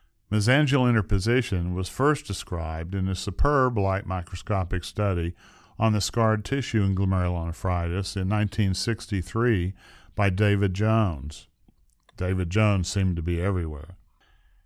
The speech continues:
He recognized that the sponge fibers are formed on the internal side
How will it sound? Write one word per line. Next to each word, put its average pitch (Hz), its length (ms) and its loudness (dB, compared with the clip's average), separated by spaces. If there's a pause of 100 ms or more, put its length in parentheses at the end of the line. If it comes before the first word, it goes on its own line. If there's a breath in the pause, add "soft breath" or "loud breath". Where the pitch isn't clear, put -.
(120)
He 131 160 4
recognized 104 760 2
that 98 120 -4
the 98 80 -6
sponge 127 400 -4
fibers 87 600 -4 (340 soft breath)
are 92 140 -4
formed 113 480 2
on 92 160 2
the 92 100 0
internal 98 500 -2
side 87 540 -4